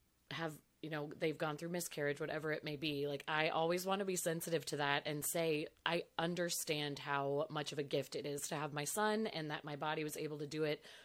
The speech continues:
pretty easily, even though being pregnant was a struggle, it, it happened very quickly for us." I know that that is special and I'm grateful for it, but at the same time,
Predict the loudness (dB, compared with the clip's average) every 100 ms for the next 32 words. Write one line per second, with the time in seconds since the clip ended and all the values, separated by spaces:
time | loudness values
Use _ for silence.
0 | -10 2 4 4 2 0 2 2 2 -2
1 | -2 0 0 2 4 2 2 0 0 0
2 | -2 -2 -4 -4 -2 0 2 2 2 0
3 | -2 -4 -2 0 0 0 0 -2 0 -2
4 | 0 -2 -2 -6 -8 -6 -4 -2 -2 -2
5 | 0 0 0 -2 -14 -20 -20 0 2 4
6 | 2 2 2 0 0 2 2 2 -2 0
7 | -2 -2 -4 0 2 2 2 0 0 -4
8 | -2 -4 -2 -4 -2 -4